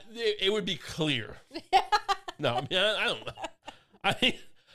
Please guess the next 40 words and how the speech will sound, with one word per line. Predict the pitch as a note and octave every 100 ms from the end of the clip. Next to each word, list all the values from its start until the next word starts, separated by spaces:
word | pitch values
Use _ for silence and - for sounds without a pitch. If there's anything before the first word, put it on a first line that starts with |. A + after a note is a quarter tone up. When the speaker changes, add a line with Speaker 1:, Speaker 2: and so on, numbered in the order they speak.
| - -
Speaker 1:
no. | G3
Uh, | A2+ A#2+ D3 D3+ D3+ D3+ D3+ -
what | E3
would | F3+
I | F3 D3+
do? | D#3+ F3+
I, | E3+
look, | - F#3+ E3 -
I | G3+
Speaker 2:
What | A#3+ G4+
Speaker 1:
feel | B4+
Speaker 2:
if |
I | G#4+
Speaker 1:
like | -
Speaker 2:
tried | F4 D#4+
to | E4
put | - C#4+
a |
Jane | A#3+ G3+ B3+ B3+ B3+
Austen | A3+ A3 - A3
reference | G#3 F#3+ G3+ F#3+ G3+
in | G#3+
this | G3+ G3+
book? | G3+ F3+ - _
Speaker 1:
I | E3+ F#3
feel | - G#3+ G3+
like | F#3+
I | F3
would | E3+
have | D#3+ D#3
to. | - D3+ C#3 A2+
I, | C#3+ - - - _
I, | - E3+
I | D#3 F3+
would | E3+
die | D3+ C3+
on | A#2+
this | A2+ -
hill. | G#2+ A2 -
Speaker 2:
<laughs> | F#4+